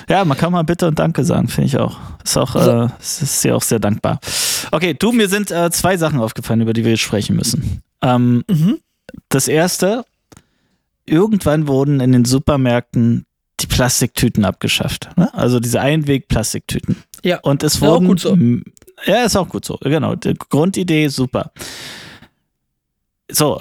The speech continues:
Speaker 1: dafür wurden jetzt Mehrwegtüten, ähm,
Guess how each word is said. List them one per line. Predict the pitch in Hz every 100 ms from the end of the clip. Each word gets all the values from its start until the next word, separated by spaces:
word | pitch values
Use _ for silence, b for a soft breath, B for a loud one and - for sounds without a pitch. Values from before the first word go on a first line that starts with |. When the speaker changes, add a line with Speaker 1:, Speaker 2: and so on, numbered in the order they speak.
| 131
Speaker 1:
dafür | 139 180 220 185
wurden | 175 180
jetzt | 156 110
Mehrwegtüten, | 113 123 160 165 131 - - 113 - - - _ _ - _ -
ähm, | 131 110 113 107